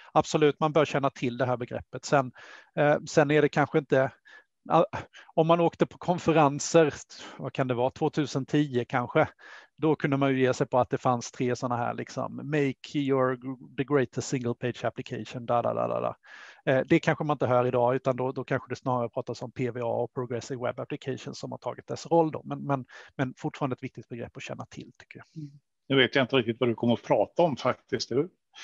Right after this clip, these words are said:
Speaker 2: Eh, här, här kommande bilder, men jag menar, vad, vad finns det för, är det lätt att skriva sånt här, eller behöver vi stöd av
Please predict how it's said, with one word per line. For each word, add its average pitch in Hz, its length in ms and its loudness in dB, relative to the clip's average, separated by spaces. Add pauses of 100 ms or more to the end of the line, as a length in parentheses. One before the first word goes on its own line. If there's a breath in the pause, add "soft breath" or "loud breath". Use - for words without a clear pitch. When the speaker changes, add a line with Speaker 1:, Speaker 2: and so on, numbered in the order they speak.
(240 loud breath)
Speaker 2:
Eh, 131 80 6
här, 120 380 4
här 117 280 2
kommande 120 360 4
bilder, 120 400 2
men 139 140 4
jag 127 100 4
menar, 127 160 2
vad, 131 220 2
vad 139 180 2
finns 143 320 0
det 143 100 0
för, - 140 -14 (760)
är 131 120 0
det 127 80 2
lätt 127 300 2
att 131 60 2
skriva 123 560 0
sånt - 280 -2
här, 139 120 6
eller 117 160 2
behöver 127 520 2
vi 143 60 4
stöd 120 600 0
av 120 220 2